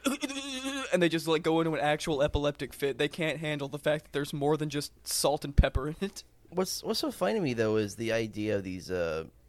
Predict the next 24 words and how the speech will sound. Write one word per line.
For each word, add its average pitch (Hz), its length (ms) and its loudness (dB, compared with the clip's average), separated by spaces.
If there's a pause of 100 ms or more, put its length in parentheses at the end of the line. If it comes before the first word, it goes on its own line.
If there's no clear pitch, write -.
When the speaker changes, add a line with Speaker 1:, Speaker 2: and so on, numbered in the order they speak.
(380)
Speaker 2:
these 110 180 -6
taste - 380 -4
testers 98 520 -4
to, 92 280 -6
uh, 90 220 -2
verify 104 580 -2
if 92 160 -2
these 92 160 -10
flavors 92 300 -6
are 87 40 -14
good 95 160 -8
or 92 60 -10
not. 85 300 -8 (600)
I 165 40 -4
mean, 165 180 -4
in 156 160 -4
honest, 180 480 -2
in 160 80 0
all 220 200 2
honesty, 190 360 -2
taste 170 460 -8
is 127 160 -6
very 123 240 -2
subjective. 101 600 -8